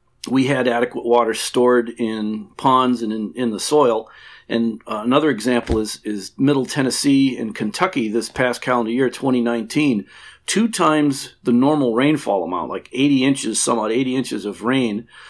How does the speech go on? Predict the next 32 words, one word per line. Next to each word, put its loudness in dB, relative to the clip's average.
Uh, 0
however, 2
in 2
the 2
middle 4
of 2
this -2
year 6
where 0
they're 0
getting -2
twice 0
the -2
annual -2
rainfall, 2
they 2
had 2
the 0
longest 0
dry 2
spell -2
in 2
history. 0
And -4
so 2
they 2
actually 0
had 0
the -4
biggest 2
drought 2
ever, 0